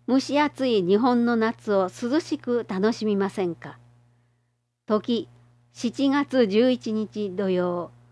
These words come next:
午後一時三十分から三時三十分。場所、桑名メディアライブ。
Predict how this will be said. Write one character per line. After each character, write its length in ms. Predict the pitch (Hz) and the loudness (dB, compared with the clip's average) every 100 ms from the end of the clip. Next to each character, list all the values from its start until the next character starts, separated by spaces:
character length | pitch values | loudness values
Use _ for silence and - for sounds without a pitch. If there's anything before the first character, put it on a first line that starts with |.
| _ - | _ 0
午 160 | 220 285 | 4 6
後 180 | 254 214 | 4 2
一 280 | 220 262 | -2 -4
時 120 | 220 202 | -4 -4
三 260 | 233 233 | -2 -2
十 120 | 226 - | -4 -6
分 320 | - 190 180 | -8 -6 -6
か 180 | - 190 | -4 -2
ら 200 | 160 - | -4 -8
三 320 | - 254 226 | -4 0 0
時 180 | 180 185 | 0 -4
三 300 | 175 196 196 | -4 -4 -4
十 140 | 190 180 | -4 -10
分。 380 | - 165 151 - _ _ _ _ _ _ - | -12 -14 -14 -18 _ _ _ _ _ _ -2
場 180 | 233 233 | 0 2
所、 320 | 262 247 - - | 2 0 0 -8
桑 240 | - 277 269 | 2 6 6
名 180 | 196 175 | 2 -2
メ 160 | 180 | -2
デ 120 | 180 | 0
ィ 100 | 226 | 0
ア 40 | 220 | 2
ラ 140 | 220 | 0
イ 100 | 185 | -2
ブ。 200 | 175 165 | -4 -10